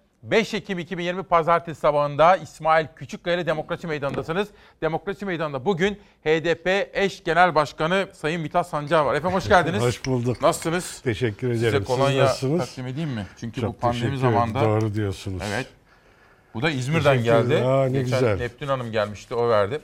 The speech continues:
Speaker 1: İyi
Speaker 2: Ha,
Speaker 1: misiniz efendim?
Speaker 2: teşekkür ederim. Siz de iyisiniz.
Speaker 1: Sağ
Speaker 2: İyi
Speaker 1: olun, çok
Speaker 2: görünüyorsunuz
Speaker 1: Sağ
Speaker 2: zaten.
Speaker 1: olun, iyiyiz. İşte
Speaker 2: <laughs>
Speaker 1: Demokrasi Meydanı'nda ülkemiz iyi olsun diye uğraşıyoruz.
Speaker 2: Evet,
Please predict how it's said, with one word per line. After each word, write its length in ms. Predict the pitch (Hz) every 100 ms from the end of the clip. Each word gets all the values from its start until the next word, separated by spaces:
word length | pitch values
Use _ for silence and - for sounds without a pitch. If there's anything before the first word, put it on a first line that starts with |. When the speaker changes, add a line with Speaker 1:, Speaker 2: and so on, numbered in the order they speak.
| 135
Speaker 1:
İyi 120 | 185
Speaker 2:
Ha, 60 | 202
Speaker 1:
misiniz 260 | 123 139
efendim? 280 | 139 - 120
Speaker 2:
teşekkür 220 | 139 151
ederim. 320 | 156 127 98 98
Siz 180 | - 113
de 40 | 120
iyisiniz. 400 | 120 - 165 98
Speaker 1:
Sağ 140 | 110
Speaker 2:
İyi 80 | 107
Speaker 1:
olun, 60 |
çok 80 | 120
Speaker 2:
görünüyorsunuz 680 | 139 127 123 117 - 120 107
Speaker 1:
Sağ 120 | 123
Speaker 2:
zaten. 180 | 127 147
Speaker 1:
olun, 160 | 131
iyiyiz. 400 | 117 123 139 117
İşte 340 | 135 - 143 135
Speaker 2:
<laughs> 0 |
Speaker 1:
Demokrasi 500 | 120 123 - 127 143
Meydanı'nda 360 | 127 113 135
ülkemiz 440 | 135 120 - 135 113
iyi 120 | 135
olsun 280 | 135 - 123
diye 100 | 135
uğraşıyoruz. 480 | 123 120 147 135 156 - 147
Speaker 2:
Evet, 320 | 120 110